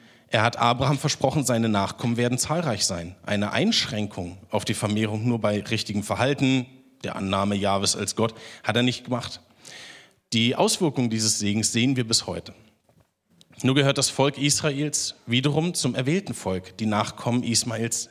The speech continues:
nicht. Diese Erwählung wird fortgeführt in den zwölf Familien aus den zwölf Stämmen. Ähm, also die,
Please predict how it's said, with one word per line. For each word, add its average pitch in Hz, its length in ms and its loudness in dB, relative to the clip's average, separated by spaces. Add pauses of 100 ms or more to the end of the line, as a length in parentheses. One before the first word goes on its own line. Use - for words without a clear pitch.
nicht. 107 320 -4 (1120)
Diese 185 200 4
Erwählung 120 420 4
wird 127 160 0
fortgeführt 139 680 -2
in 120 140 0
den 120 100 2
zwölf 113 320 0
Familien 120 540 0
aus 117 180 -2
den 127 140 -4
zwölf 101 340 -4
Stämmen. 110 400 0 (1040)
Ähm, 107 460 2 (400)
also 110 140 0
die, 110 140 -4